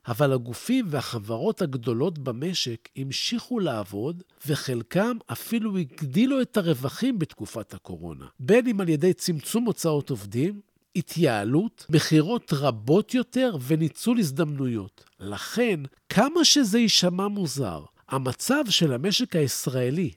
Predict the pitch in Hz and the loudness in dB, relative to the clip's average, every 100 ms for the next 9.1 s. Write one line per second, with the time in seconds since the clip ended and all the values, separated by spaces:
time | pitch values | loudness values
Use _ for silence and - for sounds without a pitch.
0 | - 135 - - 135 165 190 - - - | -6 -6 -4 -4 0 0 0 -4 -6 -4
1 | 131 139 226 - 175 143 - 120 165 254 | 0 2 2 2 0 0 -2 2 2 2
2 | - - - 151 147 135 - 208 220 170 | -2 -20 -10 -2 0 0 -2 0 4 6
3 | 156 190 226 156 131 170 226 262 - _ | 8 8 8 6 2 2 2 -2 -8 _
4 | - 139 151 139 196 - 127 139 190 247 | -4 4 4 4 -2 -4 -6 0 2 2
5 | - 240 233 202 - - 147 113 139 135 | 0 0 0 -6 -6 -2 -2 -2 -2 2
6 | 180 147 117 120 107 95 85 76 - - | 2 2 -2 -6 -8 -12 -12 -14 -8 0
7 | 139 107 104 127 196 - _ - - 165 | 2 2 0 0 -4 -10 _ -4 0 2
8 | 165 226 240 - - 226 208 185 208 151 | 2 2 0 -4 -2 2 4 4 0 -2